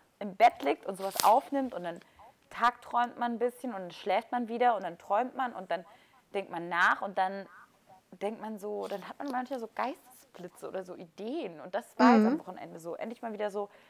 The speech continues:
Speaker 2: Ach, cool.
Speaker 1: Raum für Ideen und meinem Gehirn auch mal wieder so, mein Gehirn mal wieder arbeiten zu lassen an geilem Content und dann, ja, so
Speaker 2: Ach, geil.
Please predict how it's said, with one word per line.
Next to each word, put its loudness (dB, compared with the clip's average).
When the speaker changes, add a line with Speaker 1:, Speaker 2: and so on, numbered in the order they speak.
Speaker 2:
Ach, -10
cool. 2
Speaker 1:
Raum 6
für -8
Ideen -4
und -12
meinem -6
Gehirn -4
auch -4
mal -12
wieder -2
so, -6
mein -14
Gehirn -2
mal -8
wieder -4
arbeiten 0
zu -8
lassen -4
an -12
geilem 2
Content -6
und -14
dann, -8
ja, 2
so -2
Speaker 2:
Ach, -4
geil. 6